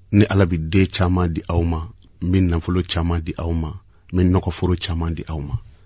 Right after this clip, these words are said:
O tuma na, Alahu taala ka nin kumakan na, i bi taa sɔrɔ istigfaru, a bi na ni hɛrɛ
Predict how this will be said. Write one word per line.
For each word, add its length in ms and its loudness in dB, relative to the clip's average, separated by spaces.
O 60 -8
tuma 160 2
na, 120 6
Alahu 160 6
taala 220 4
ka 120 2
nin 140 4
kumakan 380 4
na, 80 4
i 80 2
bi 100 -4
taa 180 4
sɔrɔ 300 2
istigfaru, 960 6
a 100 0
bi 100 6
na 100 8
ni 100 2
hɛrɛ 320 6